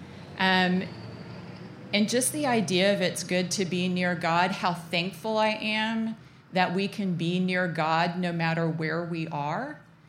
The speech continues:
Like, we don't have a certain place we have to go to be in his presence. We can be in his presence anywhere.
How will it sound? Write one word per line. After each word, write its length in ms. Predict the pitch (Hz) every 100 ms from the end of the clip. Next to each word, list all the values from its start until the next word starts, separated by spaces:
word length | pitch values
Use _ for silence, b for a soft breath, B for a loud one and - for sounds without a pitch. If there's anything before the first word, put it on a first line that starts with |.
| -
Like, 180 | 190 180
we 140 | 185
don't 220 | 196 220
have 320 | - 165 170 208
a 80 |
certain 480 | 185 - 180 180 180
place 580 | 165 170 147 185 233 -
we 140 | 185
have 320 | 165 165 165 -
to 100 | 170
go 380 | 156 147 160
to 80 | 185
be 180 | 156 156
in 180 | 160 165
his 220 | 165 165
presence. 840 | - 156 156 214 247 240 - -
We 140 | 175 175
can 200 | 190 165
be 180 | 156 156
in 160 | 185
his 200 | 190 185
presence 580 | - 170 170 165 165 165
anywhere. 680 | 151 160 185 202 220 233 240